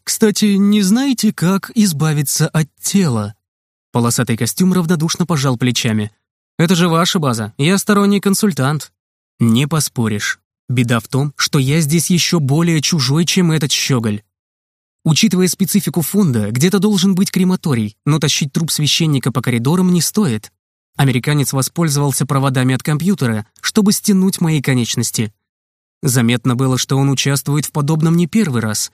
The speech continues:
слишком крепко держатся узлы, не пошевелиться толком. Пока я дергался, проверяя кресло на прочность, Алекс обошел стол и склонился над телом Наташи.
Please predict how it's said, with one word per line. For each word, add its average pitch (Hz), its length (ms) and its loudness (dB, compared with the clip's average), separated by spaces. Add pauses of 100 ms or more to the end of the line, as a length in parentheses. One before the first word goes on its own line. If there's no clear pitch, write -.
(120)
слишком 196 480 0
крепко 175 400 0
держатся 160 520 -2
узлы, 147 500 -2 (240)
не 160 180 4
пошевелиться 180 640 0
толком. 107 420 -4 (460)
Пока 117 160 0
я 139 160 2
дергался, 143 480 0
проверяя 135 460 0
кресло 135 360 -2
на 117 120 -2
прочность, 135 560 -4 (220)
Алекс 190 300 2
обошел 180 380 0
стол 190 300 0
и 185 80 0
склонился 160 560 0
над 170 160 -2
телом 127 280 0
Наташи. 113 500 -4